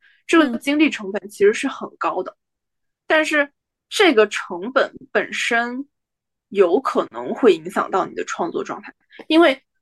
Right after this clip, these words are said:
Speaker 1: 当你为一个东西付出很多很多的成本的时候，你势必会在心里提高对收益的那个期待。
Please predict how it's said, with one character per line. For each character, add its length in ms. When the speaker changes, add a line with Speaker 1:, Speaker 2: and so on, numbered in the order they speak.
Speaker 1:
当 380
你 260
为 180
一 80
个 120
东 300
西 200
付 260
出 160
很 380
多 180
很 240
多 140
的 80
成 300
本 180
的 140
时 200
候， 200
你 200
势 400
必 160
会 340
在 380
心 340
里 280
提 260
高 300
对 160
收 400
益 100
的 120
那 120
个 100
期 220
待。 220